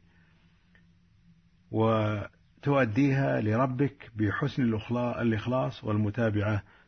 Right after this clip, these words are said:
والمتابعة لرسول الله صلى الله عليه وسلم: "وَمَا أُمِرُوا إِلَّا لِيَعْبُدُوا اللَّهَ مُخْلَصِينَ لَهُ الدِّينَ حُنَفَاءَ وَيُقِيمُوا الصَّلَاةَ وَيُؤْتُوا الزَّكَاةَ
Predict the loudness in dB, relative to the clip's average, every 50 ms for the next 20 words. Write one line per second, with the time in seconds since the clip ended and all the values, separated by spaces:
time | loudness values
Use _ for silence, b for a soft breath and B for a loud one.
0 | b b b b -2 2 2 2 2 2 2 2 2 2 2 2 2 2 2 2
1 | 0 0 0 -2 -2 0 0 2 2 2 2 2 0 0 0 -2 -2 -2 -4 -2
2 | -2 -2 -2 -2 -4 -4 -4 -4 -6 -6 -6 -6 -4 -4 -2 -2 -2 -4 -4 b
3 | b b b b b b b b b -4 0 2 2 2 2 2 0 0 2 2
4 | 2 0 0 0 0 0 2 2 2 0 0 0 0 0 0 0 0 0 0 2
5 | 0 0 0 0 0 -2 -2 -2 -4 -6 -4 -4 -4 -2 -2 -2 0 0 0 0
6 | 0 0 0 0 0 -2 -2 -2 -2 -2 -2 -2 -2 -2 0 0 0 -2 -2 -6
7 | _ -8 -6 -6 -6 -4 -4 -4 -4 -4 -4 -4 -4 -2 -2 0 -2 -2 -4 -2
8 | -2 -2 -2 -2 -4 -4 -4 -2 -2 -2 -2 -2 -2 -2 -2 -4